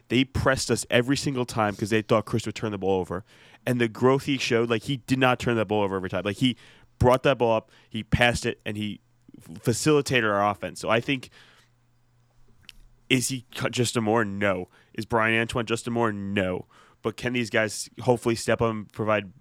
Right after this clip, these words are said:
big offensive possessions or just do the little things that matter that make Villanova basketball so good?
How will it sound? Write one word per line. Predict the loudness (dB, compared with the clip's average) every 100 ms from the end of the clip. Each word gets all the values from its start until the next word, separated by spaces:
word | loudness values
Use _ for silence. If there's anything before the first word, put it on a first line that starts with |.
| _
big | 2 2 0
offensive | -2 0 -2 -4
possessions | -2 -2 -2 -8
or | -8
just | -8 -10 _ -20 _ _ _ _
do | 0
the | 0
little | 0 0 0
things | -2 -2
that | -2
matter | 0 2 2
that | 0
make | -2
Villanova | -2 0 2 4 2
basketball | 2 0 0 -6 -6
so | 0 2 2
good? | 2 0